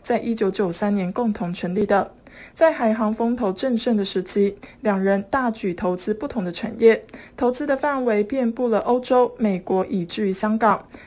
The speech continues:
包括了在香港投资香港航空，以及许多住宅地皮等等。但是之后却因为债务的问题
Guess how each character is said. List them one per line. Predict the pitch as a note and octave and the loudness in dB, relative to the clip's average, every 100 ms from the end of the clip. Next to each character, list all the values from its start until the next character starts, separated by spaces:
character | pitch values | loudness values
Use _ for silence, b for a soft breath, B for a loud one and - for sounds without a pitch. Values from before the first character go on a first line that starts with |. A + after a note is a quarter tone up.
| B | B
包 | G#3+ G#3+ | 0 2
括 | A#3 | 2
了 | G#3 G3 | 2 0
在 | - G#3 | 0 -2
香 | G#3 G#3 | 0 -2
港 | G#3 F3+ | -2 -4
投 | F#3 | -4
资 | F3+ G3+ G3+ | -4 -4 -2
香 | A3 A3 | 0 0
港 | A3+ F#3 | -2 -4
航 | - F#3 | -6 0
空， | G#3+ G#3+ G#3+ B B | 2 2 -2 B B
以 | A3 | -6
及 | A3+ B3 | -2 -4
许 | B3+ A3+ G3 | -4 -4 -2
多 | A#3 A#3+ | 0 0
住 | A#3+ C#4+ | -2 -6
宅 | A#3+ G3+ F3+ | -4 -4 -4
地 | F3+ A3 | -4 -6
皮 | - F#3 | -6 -6
等 | F#3+ F#3 | -4 0
等。 | G3+ F#3 - - B B | 0 -2 -6 -20 B B
但 | A3+ | -2
是 | G#3 G3 | -2 -2
之 | G#3+ | -2
后 | G3+ A#3 G#3 | 0 2 0
却 | G3+ | 0
因 | G#3+ G#3 | -2 0
为 | G#3+ | -2
债 | G3+ B3 | 0 -2
务 | A3 G#3 | -2 -2
的 | G3+ | -2
问 | A3 G#3 | -2 -2
题 | G3+ | -4